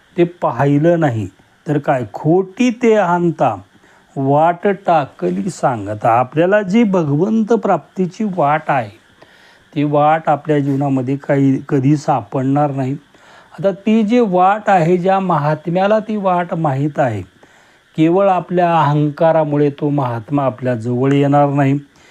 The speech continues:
किंवा आपल्या अहंकारामुळे आपण त्या महात्म्याच्या जवळ जाणार नाही आणि आपल्याला ती खरी वाट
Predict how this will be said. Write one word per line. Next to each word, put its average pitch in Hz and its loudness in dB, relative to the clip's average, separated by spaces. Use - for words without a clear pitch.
किंवा 196 2
आपल्या 190 0
अहंकारामुळे 170 0
आपण 190 -2
त्या 165 0
महात्म्याच्या 160 0
जवळ 139 2
जाणार 131 2
नाही 123 0
आणि 156 4
आपल्याला 156 0
ती 151 -2
खरी 165 0
वाट 139 0